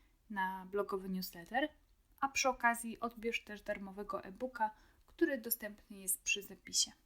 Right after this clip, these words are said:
Te darmowe e-booki znajdziesz bezpośrednio na blogu w zakładce Bezpłatne materiały.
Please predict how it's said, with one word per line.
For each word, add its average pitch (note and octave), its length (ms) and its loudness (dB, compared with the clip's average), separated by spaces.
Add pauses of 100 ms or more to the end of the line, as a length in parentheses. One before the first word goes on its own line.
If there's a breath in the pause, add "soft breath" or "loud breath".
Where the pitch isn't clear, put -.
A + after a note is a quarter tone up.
(400)
Te C4 140 4
darmowe A#3 500 6
e-booki A3+ 320 -10
znajdziesz G#3+ 340 -8
bezpośrednio G#3 640 -8
na F#3+ 140 -10
blogu A#3+ 340 4
w - 60 -6
zakładce G3+ 480 -8
Bezpłatne F3+ 640 -4
materiały. F3+ 540 -8